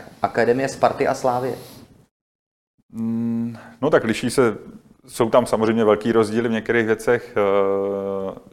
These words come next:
Speaker 2: jedna z výhod Sparty je třeba ta, že má akademii na jednom místě,
Speaker 1: Hmm,
Speaker 2: nemusí
Speaker 1: hmm.
Speaker 2: ty hráči někam přejíždět,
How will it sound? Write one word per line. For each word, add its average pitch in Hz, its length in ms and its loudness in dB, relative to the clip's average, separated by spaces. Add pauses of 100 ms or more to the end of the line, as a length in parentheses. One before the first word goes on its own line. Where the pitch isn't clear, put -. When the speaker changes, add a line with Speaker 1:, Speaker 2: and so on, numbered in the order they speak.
(100)
Speaker 2:
jedna 110 260 0
z 101 60 -8
výhod 107 280 2
Sparty 107 360 2
je 110 80 4
třeba 110 240 2
ta, 107 120 2
že 107 120 -4
má 107 240 4
akademii 107 760 2 (420)
na 110 100 2
jednom 104 200 2
místě, 104 340 0
Speaker 1:
Hmm, 127 320 0
Speaker 2:
nemusí 107 380 -4
Speaker 1:
hmm. 104 80 -6
Speaker 2:
ty 110 160 -4
hráči 104 320 -2
někam 104 260 -2
přejíždět, 110 840 0